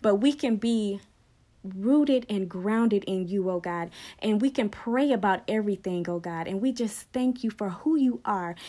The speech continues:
and what you're doing. We thank you, Father God, that we can make our requests known to you, Father, for you care for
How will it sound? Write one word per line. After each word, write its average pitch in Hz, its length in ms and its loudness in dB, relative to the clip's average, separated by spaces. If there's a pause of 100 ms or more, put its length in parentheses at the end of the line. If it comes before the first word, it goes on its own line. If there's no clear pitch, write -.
(100)
and 214 200 4
what 294 240 0
you're 233 120 2
doing. 233 240 2
We 269 100 4
thank 311 380 0
you, 294 80 4
Father 254 280 0
God, 254 180 2
that 214 180 0
we 320 100 2
can 214 380 0
make 254 280 0
our 220 160 -2
requests 226 600 -4
known 202 720 0 (320)
to 302 180 2
you, 254 260 4
Father, 214 360 0
for 233 160 0
you 226 220 2
care 294 340 -4
for 214 160 -4